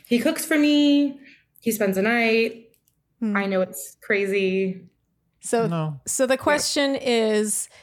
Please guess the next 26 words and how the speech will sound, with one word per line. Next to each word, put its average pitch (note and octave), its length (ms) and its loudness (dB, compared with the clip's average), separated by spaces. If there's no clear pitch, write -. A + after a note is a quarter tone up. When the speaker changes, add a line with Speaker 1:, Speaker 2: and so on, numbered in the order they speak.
Speaker 1:
The C4+ 80 0
question C#4+ 260 4
Speaker 2:
is C#4+ 80 2
it B3+ 120 4
Speaker 1:
is A#3+ 80 0
Speaker 2:
too B3 200 2
soon G3+ 720 0
to G#3 120 -2
have G#3 200 0
him A3+ 120 0
Speaker 1:
Yeah. A3 60 0
Speaker 2:
move G#3 220 -2
in? F#3+ 560 -2
Are F#3+ 160 0
we F3+ 200 -2
totally F#3 580 -2
insane? D#3+ 480 -6
Speaker 1:
Yes. - 320 -6
<laughs> - 80 -2
Speaker 3:
Wha-, A#3+ 440 0
well, A#2 440 2
Speaker 1:
One C4 140 4
hundred - 160 -6
percent. - 560 -2
<laughs> - 160 -14
Speaker 3:
yeah, A#2+ 100 0